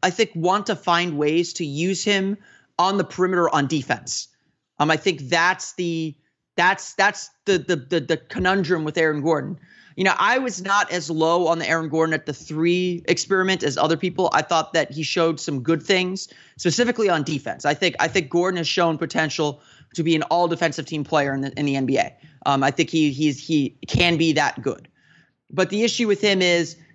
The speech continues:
because his jump shot isn't developed, because he doesn't have great handles, he's not able to, to break players down off the dribble,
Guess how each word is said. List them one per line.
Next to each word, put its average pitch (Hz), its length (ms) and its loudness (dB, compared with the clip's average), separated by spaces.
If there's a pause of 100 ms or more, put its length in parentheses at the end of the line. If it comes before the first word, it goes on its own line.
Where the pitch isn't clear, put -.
because 180 320 0
his 170 180 0
jump 175 160 2
shot 165 240 0
isn't 151 240 -4
developed, 143 400 0
because 151 320 -6
he 170 80 -6
doesn't 180 340 -2
have 160 320 0
great 156 340 -2
handles, 156 360 0
he's 147 160 -4
not 151 120 2
able 147 200 -2
to, 135 140 -2
to 139 120 -6
break 147 300 0
players 147 300 0
down 147 180 2
off 135 120 -4
the 151 60 -2
dribble, 170 440 0